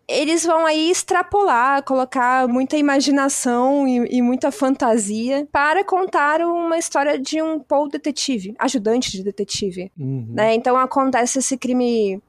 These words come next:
Speaker 1: macabro aí que o, o Basso estava contando pra vocês. E um detetive, que é o Christian Bale, é chamado para investigar essa situação e tudo mais e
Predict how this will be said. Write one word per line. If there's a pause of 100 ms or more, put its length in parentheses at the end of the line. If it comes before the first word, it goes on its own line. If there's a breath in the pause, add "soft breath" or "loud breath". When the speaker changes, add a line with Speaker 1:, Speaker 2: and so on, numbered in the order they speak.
Speaker 1:
macabro
aí
que
o, (100)
o
Basso
estava
contando
pra
vocês. (180)
E
um
detetive,
que
é
o
Christian
Bale, (100)
é
chamado
para
investigar
essa
situação
e
tudo
mais
e